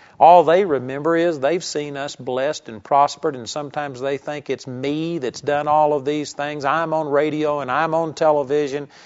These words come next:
and that's why God has blessed the ministry and things have worked out. But you know what? I know that God is my source.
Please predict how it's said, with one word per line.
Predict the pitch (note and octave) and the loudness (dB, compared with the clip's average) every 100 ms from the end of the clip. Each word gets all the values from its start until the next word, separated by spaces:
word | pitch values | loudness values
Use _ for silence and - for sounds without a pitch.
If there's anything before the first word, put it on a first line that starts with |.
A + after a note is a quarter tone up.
| - _ | -20 _
and | B2+ C3 | -8 -4
that's | D3+ - | -4 -2
why | D3 C#3+ | 0 0
God | C#3 C#3+ C#3+ | 4 4 4
has | B2+ | 0
blessed | B2 C3 C#3 - - | -4 -2 -2 -4 -12
the | |
ministry | B2+ C3+ C3 - C3 B2+ | -10 -12 -14 -12 -12 -12
and | A2+ | -12
things | C3+ C3 A2+ | -12 -12 -12
have | |
worked | G#2+ A#2 G2+ B2+ | -8 -10 -10 -12
out. | A#2 A2+ _ _ _ _ _ _ | -12 -12 _ _ _ _ _ _
But | - - | -10 -2
you | E3+ | 0
know | E3 | 4
what? | E3 D#3+ - | 4 2 0
I | D#3 F#3+ | 2 2
know | F3 D#3 E3 A2 | 2 0 0 -2
that | G#2+ B2 | -6 -4
God | B2+ C3 | -2 -2
is | A2 | -6
my | A2+ A#2+ | -10 -12
source. | A2 - A#2 - - | -12 -8 -8 -8 -16